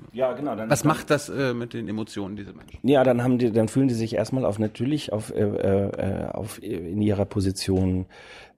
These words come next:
Speaker 1: ähm, erstmal eher bestätigt, weil sie das als Verachtung der Gesellschaft für ihre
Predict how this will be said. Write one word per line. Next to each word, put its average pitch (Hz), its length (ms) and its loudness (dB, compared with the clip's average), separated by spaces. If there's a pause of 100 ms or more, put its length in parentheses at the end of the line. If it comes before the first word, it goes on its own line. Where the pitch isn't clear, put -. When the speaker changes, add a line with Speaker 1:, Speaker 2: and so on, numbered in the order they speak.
Speaker 1:
ähm, 85 520 0
erstmal 95 600 -4
eher 92 180 2
bestätigt, 131 800 0
weil 104 320 4
sie 113 460 0 (340)
das 98 260 0
als 95 240 -2
Verachtung 104 800 -2
der 92 120 4
Gesellschaft 90 800 0
für - 140 -6
ihre 90 640 -2